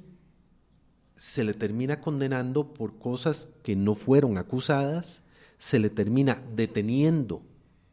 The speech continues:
a pesar de que ni la fiscalía ni la parte querellante lo pidieron, y además por un delito que no había sido acusado. O sea,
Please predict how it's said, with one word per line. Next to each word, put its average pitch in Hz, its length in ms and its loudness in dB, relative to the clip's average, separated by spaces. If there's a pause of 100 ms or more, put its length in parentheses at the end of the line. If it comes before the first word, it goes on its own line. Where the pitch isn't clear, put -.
(200)
a - 140 -8
pesar 110 280 0
de 120 120 -4
que 117 120 -4
ni 98 180 -2
la 127 120 0
fiscalía 131 800 0
ni 113 640 2
la 120 220 -2
parte 110 280 -6
querellante 123 640 -4
lo 98 240 -8
pidieron, 135 560 0 (600)
y 120 140 0
además 107 600 -2 (240)
por 107 140 -4
un 113 120 0
delito 131 420 -2
que 113 140 -2
no 98 80 2
había 104 220 2
sido 107 180 0
acusado. 117 560 -6 (880)
O 95 60 -18
sea, 107 100 -10